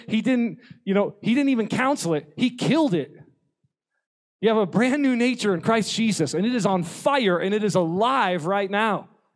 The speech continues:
This isn't even a new thing. It's an old thing. But just as the Pharisees in religion had twisted the Old Testament to be what it wasn't,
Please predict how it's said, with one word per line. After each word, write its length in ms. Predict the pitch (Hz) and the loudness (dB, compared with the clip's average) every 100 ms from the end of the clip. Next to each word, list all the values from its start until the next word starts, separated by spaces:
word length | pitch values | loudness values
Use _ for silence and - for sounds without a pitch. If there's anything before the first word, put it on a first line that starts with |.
| _ _ _ _ _ _ _ _ _ _ _ _ - | _ _ _ _ _ _ _ _ _ _ _ _ 0
This 160 | 190 | 0
isn't 200 | 285 285 | 2 2
even 160 | 277 247 | 2 2
a 80 | 196 | 0
new 280 | 185 277 254 | 2 2 2
thing. 260 | 277 285 | 0 0
It's 160 | 220 - | 0 0
an 120 | 254 | -2
old 520 | - - 320 330 320 | -2 0 2 2 0
thing. 440 | 247 233 151 127 - _ _ _ _ _ _ _ - | -2 -2 -4 -10 -20 _ _ _ _ _ _ _ -4
But 180 | 202 202 | -2 -2
just 420 | - 285 277 - | 0 0 0 -4
as 280 | - 220 233 | -6 -2 0
the 120 | 214 | 0
Pharisees 720 | 185 - 294 285 220 233 214 - | -2 0 0 2 0 -4 -6 -4
in 200 | 220 208 | -4 0
religion 560 | 185 175 294 190 208 | 0 0 -2 0 -2
had 300 | 165 180 180 | 0 -4 -4
twisted 680 | - 226 269 - 233 180 135 - - | -8 -2 -2 -2 -2 -4 -6 -12 -4
the 140 | 208 | 0
Old 260 | 233 233 233 | 2 0 -2
Testament 520 | 226 214 - 202 - | -4 -4 -4 -4 -4
to 100 | 185 | -4
be 180 | 226 208 | -2 -2
what 200 | 190 196 | -2 -2
it 140 | 190 | -4
wasn't, 680 | 139 220 233 214 196 - | -4 -4 -2 -2 -4 -8